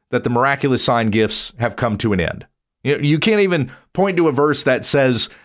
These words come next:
"These are the sign gifts." Okay? I, I do believe I can make that argument from Scripture, but yeah, right. There's not a verse that says, "Here's the sign gifts and here's the other gifts." Yes, I will agree with you there.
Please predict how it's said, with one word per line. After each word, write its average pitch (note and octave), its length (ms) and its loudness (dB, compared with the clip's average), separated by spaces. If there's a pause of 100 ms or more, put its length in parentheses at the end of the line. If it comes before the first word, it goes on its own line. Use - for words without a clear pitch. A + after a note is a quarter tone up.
(220)
"These D3 340 0
are D#3 120 2
the A2+ 120 0
sign C#3 520 0
gifts." - 560 -2
Okay? G2 340 0
I, A2+ 220 0 (320)
I A#2 80 -2
do E3+ 200 2
believe D#3 280 2
I C3 80 2
can A#2 240 0
make D#3 220 0
that A2 140 2
argument G2 400 0
from G2+ 160 -4
Scripture, G2 480 -2
but G2 380 -2 (260)
yeah, A#2 240 0
right. G#2+ 240 0
There's A#2 220 -2
not C#3+ 220 2
a - 20 2
verse C3 240 0
that A#2 160 0
says, A#2 280 -2
"Here's A#3+ 300 0
the D#3+ 100 0
sign D3+ 320 0
gifts A2+ 240 0
and G#2+ 100 2
here's A2+ 260 0
the G#2 140 2
other F2+ 180 0
gifts." - 500 -6
Yes, - 400 -2
I F#2 100 -2
will G#2+ 100 2
agree A#2 240 0
with A#2 100 2
you A2+ 120 2
there. G#2 260 -2